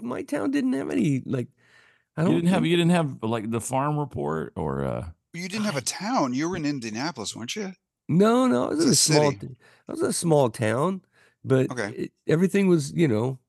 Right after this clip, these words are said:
Speaker 1: I mean, there was local news, yeah, but it was, you know, a little bit of w-, distance from us. But I never saw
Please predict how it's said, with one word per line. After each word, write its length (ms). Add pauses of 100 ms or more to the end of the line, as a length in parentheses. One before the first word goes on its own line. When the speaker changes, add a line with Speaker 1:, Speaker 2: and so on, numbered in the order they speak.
(600)
Speaker 1:
I 80
mean, 400
there 160
was 160
local 320
news, 280
yeah, 220
but 160
it 80
was, 220
you 80
know, 100
a 80
little 160
bit 160
of 80 (140)
w-, 160 (320)
distance 340
from 180
us. 80
But 140
I 100
never 220
saw 420